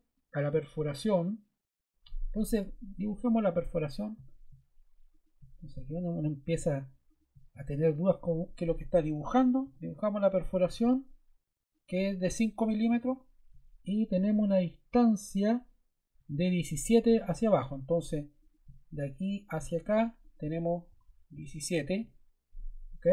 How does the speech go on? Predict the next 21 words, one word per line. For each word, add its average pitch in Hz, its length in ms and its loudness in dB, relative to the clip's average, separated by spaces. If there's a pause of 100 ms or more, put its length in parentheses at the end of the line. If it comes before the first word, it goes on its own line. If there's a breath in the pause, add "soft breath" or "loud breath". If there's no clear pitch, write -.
(200)
Y 143 80 -2
después 147 300 0
tenemos 196 320 2
un 170 80 0
radio 226 480 6
de 175 140 2
siete. 214 440 0
Entonces 156 600 -4 (1000)
acá, 202 500 0 (1080)
¿no 143 100 -8
es 135 60 -12
cierto? 185 560 -2 (320)
Colocamos, 160 640 -2
eh, 147 560 -4 (100)
catorce. - 540 -4 (380)
Entonces 160 320 -12
ahí 175 160 -6
estaría 190 540 0
esto. - 260 -4
Entonces - 400 -10
claramente 151 720 -6